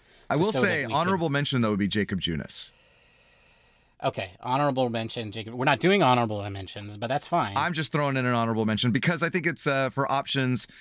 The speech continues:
Speaker 1: on the pitching side. Uh, you know, he's that sixth, he's the next line in line to start, and I think he could, um, be brought up and down as needed, kinda like Sam Long. I'm, I'm using his name. Sam Long was last
Speaker 2: Mm-hmm.
Speaker 1: year.
Speaker 2: Sam Long.
Speaker 1: Yep.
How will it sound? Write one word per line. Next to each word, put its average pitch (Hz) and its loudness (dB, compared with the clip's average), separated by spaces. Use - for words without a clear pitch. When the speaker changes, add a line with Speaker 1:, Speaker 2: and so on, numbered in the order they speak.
Speaker 1:
on 120 4
the 110 2
pitching 151 0
side. 104 0
Uh, 104 0
you 98 0
know, 107 2
he's 120 0
that 107 -2
sixth, - -2
he's 127 0
the 123 2
next 113 0
line 110 2
in 98 0
line 101 2
to 90 -2
start, 101 -2
and 98 -2
I 98 0
think 104 -2
he 98 -2
could, 98 -2
um, 90 -2
be 95 0
brought 87 -4
up - -8
and 87 -2
down 80 -2
as 80 -6
needed, 80 -4
kinda 131 0
like 107 -2
Sam 92 -2
Long. 85 -2
I'm, 71 -12
I'm 85 -8
using 85 -2
his 95 0
name. 92 -2
Sam 82 -2
Long 85 0
was 76 -8
last 80 -4
Speaker 2:
Mm-hmm. 147 -4
Speaker 1:
year. 92 -8
Speaker 2:
Sam 104 -6
Long. 98 -6
Speaker 1:
Yep. 90 -4